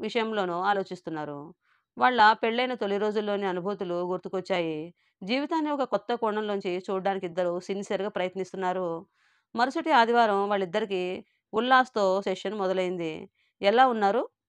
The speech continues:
ఏమైనా పరిస్థితి మెరుగైందా?" అడిగాడు అతను. ఒకరి మొహాలు ఒకరు చూసుకున్నారు, పెదవి విప్పలేదు. కానీ వాళ్ళిద్దరి మొహాల్లో ఒక చిన్న వెలుగు అతనికి కనిపించింది.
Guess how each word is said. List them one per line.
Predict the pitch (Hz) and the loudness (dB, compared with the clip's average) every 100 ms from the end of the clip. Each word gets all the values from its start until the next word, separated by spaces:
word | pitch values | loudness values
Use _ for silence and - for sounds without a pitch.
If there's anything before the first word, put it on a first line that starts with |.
| _ _ | _ _
ఏమైనా | 190 214 240 | -4 -2 0
పరిస్థితి | 220 190 220 233 | 2 0 -2 -4
మెరుగైందా?" | 202 190 208 175 185 | -2 0 0 0 0
అడిగాడు | 175 170 175 | -2 0 -4
అతను. | 160 151 143 - _ _ _ _ _ _ | -4 -8 -14 -18 _ _ _ _ _ _
ఒకరి | 226 240 294 | 0 2 2
మొహాలు | 254 240 240 | 2 0 0
ఒకరు | 214 208 | 0 -2
చూసుకున్నారు, | 202 - 214 214 202 202 | -4 -4 -2 0 0 0
పెదవి | 208 190 202 | 0 0 -2
విప్పలేదు. | 175 190 170 160 156 175 _ _ - | -2 -2 -2 -4 -6 -12 _ _ 0
కానీ | 254 294 | 2 2
వాళ్ళిద్దరి | 285 240 214 240 | 0 0 0 0
మొహాల్లో | 226 220 220 196 196 | 4 4 4 2 2
ఒక | 196 202 | -2 -4
చిన్న | 196 196 208 | -4 -2 -2
వెలుగు | 190 196 190 | -2 0 -2
అతనికి | 185 180 196 | -2 -6 -4
కనిపించింది. | 196 175 180 175 156 151 | -4 -4 -6 -6 -10 -10